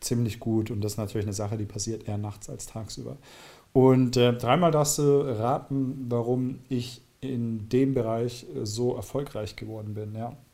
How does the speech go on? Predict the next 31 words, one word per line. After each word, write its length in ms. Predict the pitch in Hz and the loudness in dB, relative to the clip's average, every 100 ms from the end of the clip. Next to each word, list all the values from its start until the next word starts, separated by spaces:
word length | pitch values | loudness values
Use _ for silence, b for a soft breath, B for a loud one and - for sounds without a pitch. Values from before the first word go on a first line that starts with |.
| _ _ _ _ B B - | _ _ _ _ B B -6
Und 100 | 110 | -4
ich 80 | |
kann 140 | - 127 | 0 0
dir 80 | 113 | 4
sagen, 280 | 120 143 | 6 6
warum. 240 | 107 90 98 B B B B B B - | 2 -2 -6 B B B B B B -2
Jedes 380 | 117 143 170 143 | 4 6 6 6
Mal, 400 | 143 131 117 113 | 8 8 6 2
wenn 200 | 123 120 | 2 4
du 400 | 123 120 123 - - _ _ - | 6 6 6 4 -6 _ _ -2
eine 200 | 123 117 | 0 0
Frau 380 | 113 117 127 | 0 2 2
innerhalb 300 | 127 120 123 | 2 0 0
von 180 | 120 117 | -2 -6
zehn, 240 | - 123 120 | -2 -2 -2
fünfzehn 340 | 135 135 123 | -4 -2 -2
Minuten 340 | 117 131 139 | 0 -2 -2
mit 100 | 127 | -6
nach 140 | 123 104 | -6 -4
Hause 240 | 139 135 | -2 -2
nimmst, 300 | 127 135 135 | -2 -2 -4
dann 140 | 120 123 | -6 -4
ist 240 | 143 147 156 | -2 -2 -2
das 180 | 147 | -4
normalerweise 460 | 127 127 131 123 120 | -6 -4 -4 -2 -4
der 100 | 113 | -6
Fall, 400 | - 123 139 160 b b b b _ | -6 -4 -4 -8 b b b b _
weil 240 | 120 123 | 0 2
du 140 | 127 135 | 2 0
es 420 | 127 123 - - | 0 0 -2 -4
bei 420 | - 117 117 | -2 0 0